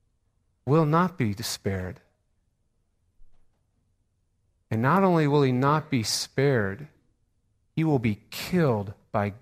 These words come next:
God himself. Sin doesn't kill the great deliverer. Death doesn't kill the great deliverer. Satan's not even in the arena, so we don't even need to talk about him. Some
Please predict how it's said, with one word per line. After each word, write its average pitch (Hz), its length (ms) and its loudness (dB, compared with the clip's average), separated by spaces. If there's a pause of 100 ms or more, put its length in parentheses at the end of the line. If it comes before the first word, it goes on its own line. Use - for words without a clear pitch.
God 117 500 0 (500)
himself. - 800 -8 (2750)
Sin 190 440 -2
doesn't 139 320 -2
kill 139 240 -2
the 120 100 -6
great 107 300 -4
deliverer. 104 640 -6 (680)
Death 151 380 0
doesn't 127 320 -4
kill 117 240 -2
the 113 80 -8
great 104 320 -4
deliverer. 101 680 -6 (440)
Satan's 147 440 -2
not 123 200 0
even 117 240 0
in 104 140 0
the 101 80 -2
arena, 95 800 -2
so - 160 -10
we 127 80 -2
don't 123 140 0
even 104 300 -2
need 107 140 -4
to 90 60 -12
talk - 400 -2
about 95 320 -4
him. 95 280 -10
Some 98 300 -6